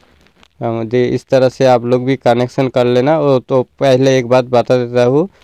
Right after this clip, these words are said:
कैसा connection है आप लोग एक छवि खींच के और, और connection कहाँ से कहाँ है वो आप लोग ड्राइंग करके रखना, क्योंकि ये थोड़ा अलग सा connection है अभी जो नया नया model का आता है, ठीक है।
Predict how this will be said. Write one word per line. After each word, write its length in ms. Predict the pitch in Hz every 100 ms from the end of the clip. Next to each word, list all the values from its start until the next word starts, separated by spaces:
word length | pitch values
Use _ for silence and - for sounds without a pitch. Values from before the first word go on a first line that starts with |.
| - - -
कैसा 360 | 131 127 - 143
connection 640 | 127 123 135 - 147 131
है 220 | 131 143
आप 240 | 113 120 120
लोग 320 | 131 139 147 _ _ _ -
एक 120 | 127 -
छवि 280 | - 127 131
खींच 280 | 135 139 -
के 300 | - 139 139
और, 720 | 131 127 117 117 117 117 120 120 _ _ _ _ _
और 320 | 120 117 120 120
connection 540 | - 123 131 - 135
कहाँ 300 | 120 123 127
से 140 | 127
कहाँ 320 | 135 127 127 123
है 240 | 127 139
वो 340 | 131 123 170 - _ -
आप 160 | - 123
लोग 220 | 127 123
ड्राइंग 300 | 113 120 131
करके 320 | 131 123 120
रखना, 440 | 123 120 117 127 156
क्योंकि 420 | - 131 123 143
ये 280 | 175 151 135
थोड़ा 420 | - - 139 151
अलग 420 | 160 135 127 139
सा 180 | - 156
connection 520 | 143 123 123 - 131
है 240 | 127 143 185 _ _ _
अभी 220 | 123 117
जो 120 | 123 127
नया 280 | 127 123 127
नया 220 | 127 127
model 360 | 123 123 127
का 320 | 127 123 123 120
आता 360 | 110 117 123
है, 220 | 120 139 160
ठीक 360 | - 170 170
है। 140 | 135